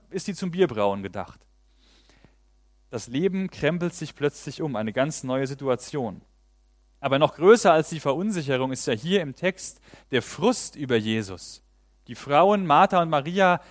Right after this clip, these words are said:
beide kommen ja mit dieser anklagenden Frage zu Jesus oder dieser, dieser Aussage, "Wenn du da gewesen wärst, Jesus, wenn du rechtzeitig gekommen wärst,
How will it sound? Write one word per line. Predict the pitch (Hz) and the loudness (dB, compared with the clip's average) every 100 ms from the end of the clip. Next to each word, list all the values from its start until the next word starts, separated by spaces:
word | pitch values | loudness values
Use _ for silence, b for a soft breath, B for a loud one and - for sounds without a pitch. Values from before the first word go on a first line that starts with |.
| B - | B 4
beide | 160 208 240 202 | 8 8 8 4
kommen | - 185 202 | 2 2 4
ja | 180 | 2
mit | 170 | 2
dieser | 160 156 - | -2 0 2
anklagenden | 180 240 - 165 165 180 160 151 143 | 2 0 0 4 6 6 2 -4 -4
Frage | 123 - 151 202 196 | -6 0 6 6 6
zu | - - | 0 -8
Jesus | 135 170 190 156 | -4 -2 -2 -2
oder | 139 131 | -4 -4
dieser, | 131 135 120 - b b | -2 4 4 2 b b
dieser | 147 139 127 | 0 2 4
Aussage, | 190 214 160 143 139 131 | 4 4 6 6 6 2
"Wenn | 151 | 0
du | 139 | -2
da | - 156 196 262 | 2 8 10 8
gewesen | 214 147 147 139 135 120 | 6 0 0 0 -2 -2
wärst, | 110 101 - - _ _ _ _ _ _ _ | -2 -2 -12 -20 _ _ _ _ _ _ _
Jesus, | 147 170 165 | 2 2 2
wenn | 175 160 | -2 0
du | 214 | 2
rechtzeitig | 160 226 - - - 185 180 165 - | 8 6 6 -6 4 6 6 -2 -8
gekommen | 139 - 120 117 | -6 -2 -2 -2
wärst, | 107 101 101 - | -4 -6 -6 -14